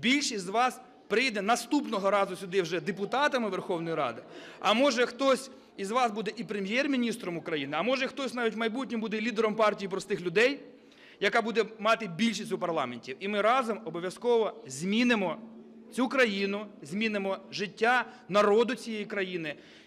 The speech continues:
І подивіться, це якраз та частинка народу, яка свого часу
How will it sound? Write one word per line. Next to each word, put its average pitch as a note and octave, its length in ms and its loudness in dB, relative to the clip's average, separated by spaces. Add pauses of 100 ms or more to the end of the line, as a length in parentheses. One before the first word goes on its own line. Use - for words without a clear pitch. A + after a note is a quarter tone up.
(120)
І G3+ 80 -8
подивіться, G#3 600 -4 (520)
це G#3 140 -2
якраз G#3+ 440 0
та A#3+ 120 -4
частинка A3+ 440 -6
народу, C3+ 360 -4 (640)
яка F3+ 420 2 (400)
свого F#3+ 540 0
часу A#3+ 440 -2